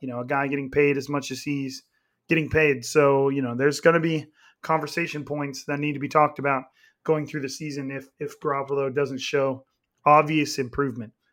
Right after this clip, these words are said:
And he's gonna have to do that with whatever ankle injuries nagging him,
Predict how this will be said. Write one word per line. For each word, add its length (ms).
And 100
he's 220
gonna 160
have 160
to 80
do 200
that 280
with 420
whatever 480
ankle 300
injuries 420
nagging 360
him, 280